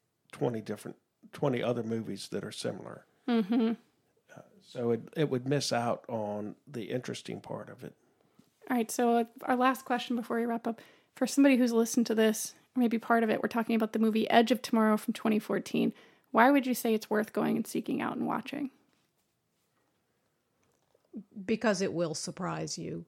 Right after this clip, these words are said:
Speaker 3: and,
Speaker 2: Hmm.
Speaker 3: and you will say, "This was a, a unique movie, and I really enjoyed it." Yeah, and, and everybody could. I mean, if you were looking for a, a straight comedy, you're still gonna think it's funny, um, but just the, it doesn't give up either one,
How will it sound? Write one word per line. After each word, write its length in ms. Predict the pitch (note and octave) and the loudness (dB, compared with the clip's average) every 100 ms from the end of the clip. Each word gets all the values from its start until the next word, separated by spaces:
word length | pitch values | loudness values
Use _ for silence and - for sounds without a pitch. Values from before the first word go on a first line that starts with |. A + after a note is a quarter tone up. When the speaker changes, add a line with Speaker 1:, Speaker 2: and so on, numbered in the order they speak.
| _ - | _ -8
Speaker 3:
and, 240 | A3+ A3+ | -6 -4
Speaker 2:
Hmm. 80 | G3+ | -4
Speaker 3:
and 140 | F3+ | -4
you 180 | F3+ G3 | -2 -2
will 260 | F3+ G3 F#3 | 0 0 0
say, 300 | - F3+ E3 | -2 -2 -2
"This 300 | F3+ F3 - | -2 -4 -2
was 240 | F3 E3 | -2 -2
a, 120 | E3+ - | -6 -6
a 80 | - | -6
unique 540 | F3 E3+ D#3 D#3 D3+ - | -4 -2 -2 -4 -6 -8
movie, 520 | E3 D#3+ D#3+ D3+ D#3 | -8 -6 -6 -6 -8
and 460 | - D3+ D3+ D#3+ - - - _ - - | -8 -8 -8 -10 -16 -20 -20 _ -20 -10
I 120 | F#3+ | -8
really 320 | E3 D#3+ D#3+ | -6 -6 -6
enjoyed 440 | F3 F3+ E3 E3+ | -8 -10 -8 -8
it." 200 | F3+ - - - | -10 -12 -16 -20
Yeah, 200 | G#3+ G3 | -14 -10
and, 340 | F#3 F#3+ F#3 E3+ | -8 -6 -6 -6
and 140 | G#3+ G#3 | -4 -2
everybody 520 | G#3+ G3 F3+ - - | 0 0 -2 -6 -10
could. 260 | - - - | -12 -14 -14
I 60 | |
mean, 140 | - F#3 | -16 -14
if 100 | F#3+ | -10
you 100 | E3+ | -8
were 120 | E3+ | -6
looking 340 | F3 - E3+ | -8 -10 -12
for 320 | D#3+ F3+ E3+ E3 | -12 -10 -8 -8
a, 100 | F#3 - - - | -12 -18 -20 -16
a 60 | |
straight 420 | - - G#3+ G#3+ | -10 -4 -2 -2
comedy, 380 | - G#3+ G#3 G3 | -4 -4 -2 -2
you're 120 | F3+ | -4
still 300 | D#3 - E3+ | -6 -6 -4
gonna 160 | F3 F3+ | -4 -6
think 220 | F#3+ F3 | -6 -8
it's 140 | F3+ - | -10 -10
funny, 440 | F3+ F3 F3 F#3 _ _ _ _ _ | -8 -6 -8 -12 _ _ _ _ _
um, 400 | - F3+ E3 E3 | -10 -8 -6 -8
but 260 | D#3+ E3 - | -6 -6 -6
just 340 | F3+ D#3+ - | -10 -10 -10
the, 320 | E3+ E3+ - - _ | -6 -6 -8 -16 _
it 180 | - G3 | -8 -2
doesn't 360 | G3+ G3 G3 | -2 -2 -4
give 180 | F3+ F#3+ | -2 -2
up 180 | F#3+ - | -2 -4
either 280 | - F3+ D#3+ | -6 -6 -6
one, 400 | D#3 - - G#3+ | -8 -10 -12 -16